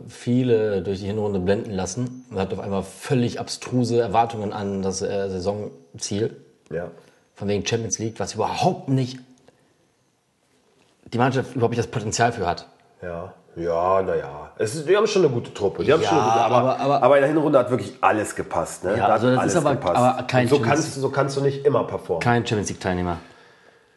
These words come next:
Speaker 2: Ja.
Speaker 1: Da hat man halt auch von der Schwäche von Bayern München profitiert, ne?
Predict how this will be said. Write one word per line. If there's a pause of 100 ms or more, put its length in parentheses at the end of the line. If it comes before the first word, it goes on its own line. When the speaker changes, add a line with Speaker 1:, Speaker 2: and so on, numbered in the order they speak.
(1160)
Speaker 2:
Ja. (460)
Speaker 1:
Da
hat
man
halt
auch
von
der
Schwäche
von
Bayern
München
profitiert,
ne?